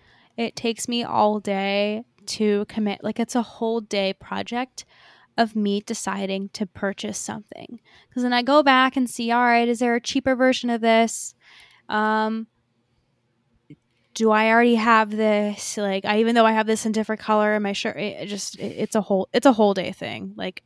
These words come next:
I, it's a holiday. Like, I, I put a lot of thought into things, and most of the time it works out, and most of the time I'm like, "I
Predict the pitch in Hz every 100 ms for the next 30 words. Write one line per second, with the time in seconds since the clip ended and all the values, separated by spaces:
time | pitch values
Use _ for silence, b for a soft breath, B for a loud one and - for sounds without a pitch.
0 | - 214 - 151 226 226 180 185 190 -
1 | - 104 208 _ _ _ 208 196 - -
2 | 208 214 214 208 208 B B B B B
3 | B B B B B B - 220 240 240
4 | 220 202 202 220 - - 202 208 - 190
5 | - - - - - _ _ _ _ _
6 | 214 208 208 208 208 _ 233 220 220 220
7 | 214 196 190 87 - - 107 98 131 208
8 | 196 - - 156 110 110 92 - - -